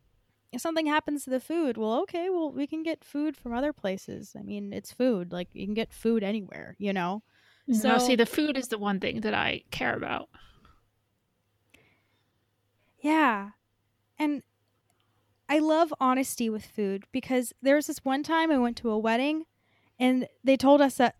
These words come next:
Speaker 1: we were gonna have In-N-Out, and I'm like, "Hell yeah, I'm excited." And then, like, they had the wedding in the park and it was, like, a hundred degrees outside and there were no chairs, so we all had to sit on the floor.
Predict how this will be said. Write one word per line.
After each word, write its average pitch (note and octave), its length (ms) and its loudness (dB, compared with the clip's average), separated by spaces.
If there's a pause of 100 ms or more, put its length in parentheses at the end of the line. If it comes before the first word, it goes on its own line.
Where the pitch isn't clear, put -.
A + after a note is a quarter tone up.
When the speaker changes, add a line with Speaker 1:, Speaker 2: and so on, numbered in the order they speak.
Speaker 1:
we A#3+ 140 2
were C4 80 6
gonna A#3+ 140 2
have A3+ 180 2
In-N-Out, C4+ 560 4 (420)
and B3 80 0
I'm C4 140 4
like, B3 220 2 (160)
"Hell A4+ 260 6
yeah, C#4+ 160 8
I'm B3+ 120 4
excited." C#4+ 540 6 (300)
And D4+ 140 8
then, D4+ 200 8
like, C4+ 260 4 (440)
they C#4+ 200 6
had D#4 220 2
the C4+ 80 4
wedding D4 260 4
in C4 80 2
the A#3 60 0
park - 520 0 (500)
and C4+ 180 4
it C4 40 4
was, B3+ 180 0
like, A#3+ 120 -4
a A#3 40 -4
hundred D#4+ 280 2
degrees D#4 340 2
outside A3+ 580 2 (400)
and B3+ 100 2
there C4 100 6
were C4 80 4
no C#4+ 180 8
chairs, C4 460 2
so - 80 2
we B3+ 120 4
all C4+ 140 4
had A#3+ 140 2
to - 60 -12
sit C4 140 2
on A#3 140 0
the G#3+ 40 -6
floor. D4 500 2